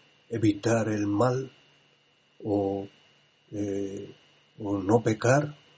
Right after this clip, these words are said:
o no hacer lo que no está bien, sino que es buscar la santidad, buscar el corazón de Jesús, buscar las cosas buenas, no ya evitar las malas,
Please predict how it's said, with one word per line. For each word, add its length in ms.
o 300
no 200
hacer 480
lo 220
que 100
no 180
está 220
bien, 360
sino 360
que 200
es 200
buscar 800
la 180
santidad, 640
buscar 640
el 200
corazón 440
de 100
Jesús, 480
buscar 460
las 220
cosas 420
buenas, 600
no 120
ya 280
evitar 440
las 260
malas, 540